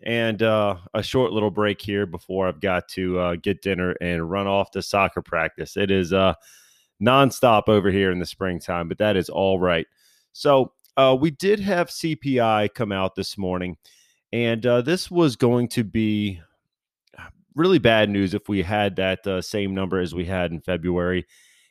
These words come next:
and we stayed at that six percent, uh, year-over-year inflation number. But, uh, ultimately, these numbers did come in a little bit lighter than anticipated, uh, which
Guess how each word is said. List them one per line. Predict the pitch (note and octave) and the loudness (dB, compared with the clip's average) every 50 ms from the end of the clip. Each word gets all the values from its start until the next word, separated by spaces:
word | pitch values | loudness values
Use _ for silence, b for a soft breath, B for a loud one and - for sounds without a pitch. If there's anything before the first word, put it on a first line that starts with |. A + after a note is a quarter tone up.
| b _ - | b _ -2
and | G#2 G#2+ G2 | 0 0 2
we | G2+ G#2+ | 0 0
stayed | F#2+ - - - G2+ G2+ G2+ F#2 | 0 -2 -4 0 0 2 2 2
at | G2 F#2+ - | 2 0 0
that | - F#2 F2+ - | 0 -2 -2 -2
six | - - - G#2 - - | -6 -6 -6 -6 -6 -6
percent, | - - F#2+ - - - F#2+ F#2 F2+ F2 - - | -8 -8 -8 -6 -4 -4 -2 -2 -4 -6 -6 -6
uh, | F#2 F2+ F2+ | -4 -2 -2
year-over-year | F2+ E2+ D#2+ G2+ G2 F#2+ F#2+ E2 E2+ F2 D#2 E2 F2 F2 F2 | -2 -2 0 0 2 2 2 0 -2 -6 -6 -4 -4 -4 -4
inflation | - - E2+ E2 - _ - G2 G2+ A2 - - - G2+ F#2+ | -4 -6 -10 -12 -12 _ -2 0 0 0 0 -2 -4 -4 -2
number. | F#2 F#2 F2 E2 F#2 F2+ - b b b b b b b b _ | -2 -2 -2 0 -2 -2 -2 b b b b b b b b _
But, | C3 C3+ C3+ - - | 2 2 2 2 2
uh, | D3+ C3+ C3 B2 - | 4 4 4 4 2
ultimately, | B2 C#3 E3 F3+ - - F3+ E3 D#3 A#2 E2 C3 C#3 C3+ | 2 2 2 2 2 0 0 0 -2 -2 0 0 0 0
these | A#2 A#2+ C#3 D3 B2+ - | 2 2 0 0 0 -2
numbers | C3+ B2+ A#2 C3+ A#2+ G2 | -4 -2 0 0 -2 0
did | - A#2+ A#2+ - | 0 -2 -2 0
come | - B2+ A#2 A#2 G2 | -2 -2 -2 0 0
in | G#2 A2+ A#2 A#2 - - | 0 0 0 0 -2 -2
a | F#2+ | -2
little | F#2+ F#2+ G2 A2 A#2 B2 C3 C3 A#2+ | -2 0 0 0 2 2 2 0 2
bit | G2+ A2+ A#2 A#2 - _ - - | 2 2 2 2 0 _ -12 -12
lighter | B1 F2+ F#2+ G2+ G#2+ G#2+ G#2 A#2 A#2 G#2 | -6 -2 0 2 2 2 2 2 0 0
than | F#2+ G2 G2 F#2 F#2 | 0 0 -2 0 -2
anticipated, | F#2 F2+ E2+ - - D3+ C#3 - C#3 - - G2+ F#2+ F2 F#2 F#2 - b b b b b b b b b b b _ | -2 -4 -4 -2 -2 -2 -2 -2 -4 -2 0 0 0 0 -2 -4 -4 b b b b b b b b b b b _
uh, | - A#2+ B2 A#2+ A#2 A#2+ B2 | 0 2 4 6 6 4 4
which | A#2+ A#2+ D#3 F3 - - | 2 0 -2 -2 -2 -8